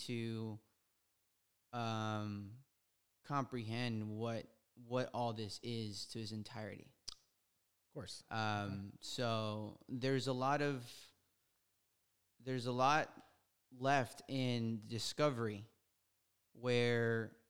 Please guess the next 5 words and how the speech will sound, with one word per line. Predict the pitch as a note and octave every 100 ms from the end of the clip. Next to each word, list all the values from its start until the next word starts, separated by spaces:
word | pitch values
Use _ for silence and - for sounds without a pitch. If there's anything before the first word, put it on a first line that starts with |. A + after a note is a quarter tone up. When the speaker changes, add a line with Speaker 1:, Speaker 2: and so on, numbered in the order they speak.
| _ _ _ _ _ _ _ -
Speaker 1:
I |
can't | A2+ - - D3 D3 C#3 C3 - _
really, | C3+ C3 C#3 C3+ B2+ A#2+ -
you | C3
know, | B2 A#2+ A2+ A2